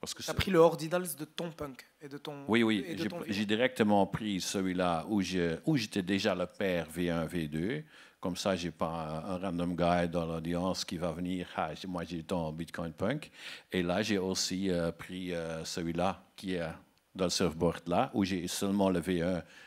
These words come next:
Speaker 1: mais ça, c'est celui-là que j'utilise normalement à S P F P.
Speaker 2: J'ai vécu la même chose que toi. J'ai pris le funk de mon punk et puis j'ai continué un petit peu. Et tu sais, t'as tout le monde qui commence à te dropper des bonnets de ton punk un peu partout pour les acheter. Hein.
Speaker 1: Oui.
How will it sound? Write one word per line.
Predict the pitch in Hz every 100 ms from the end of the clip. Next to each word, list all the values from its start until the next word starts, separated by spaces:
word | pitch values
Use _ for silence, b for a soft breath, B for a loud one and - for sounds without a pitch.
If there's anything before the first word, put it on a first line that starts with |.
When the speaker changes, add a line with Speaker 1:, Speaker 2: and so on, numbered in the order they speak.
| B
Speaker 1:
mais | 90 90
ça, | -
c'est | 95 - 85
celui-là | - 92 82 87 95
que | 87 90
j'utilise | 82 87 95 - 87 85 -
normalement | 87 85 80 78
à | 73
S | -
P | 87 73
F |
P. | - 127 165
Speaker 2:
J'ai | 151
vécu | 131 147
la | 143
même | 147
chose | - 147
que | 147
toi. | 160 139
J'ai | 123
pris | - 160
le | 151
funk | 131 - 180 185 175 147
de |
mon | 143 127
punk | 123 156 190 -
et | 143
puis | 120
j'ai | 131 143 139 -
continué | 170 151 165 156
un | 143
petit | -
peu. | 131 175
Et |
tu | 165
sais, | 165
t'as | 160 135
tout | 156
le |
monde | 170
qui | -
commence | 147 151 139
à |
te | 139
dropper | 139 151 156 156 160
des | 139 135
bonnets | 143 147 156 156 B B -
de |
ton | 143 151
punk | 143 160 160
un | 143
peu | 135
partout | 143 - 151
pour | 143
les | 127
acheter. | 131 170 147
Hein. |
Speaker 1:
Oui. | -